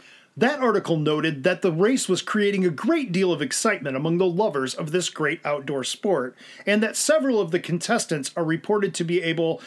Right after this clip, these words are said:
to make better than six miles per hour. On the website Alaska Lost Ski Areas Project,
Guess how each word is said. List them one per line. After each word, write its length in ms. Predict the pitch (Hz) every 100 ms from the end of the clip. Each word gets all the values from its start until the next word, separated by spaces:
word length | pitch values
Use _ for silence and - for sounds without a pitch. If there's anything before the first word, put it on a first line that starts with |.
| - -
to 100 | 196
make 300 | 196 196 131
better 280 | 170 165 160
than 180 | 185
six 420 | 175 - 175 - 147
miles 360 | 123 104 -
per 260 | - 156 127
hour. 300 | - - - _ _ _ _ _ _ _ - - -
On 100 | 226
the 100 | 226
website 560 | 269 294 - 180 156 -
Alaska 540 | 170 175 220 202 214
Lost 420 | 185 160 170 160
Ski 280 | - 226 233
Areas 280 | 160 147 135
Project, 540 | - 143 127 131 123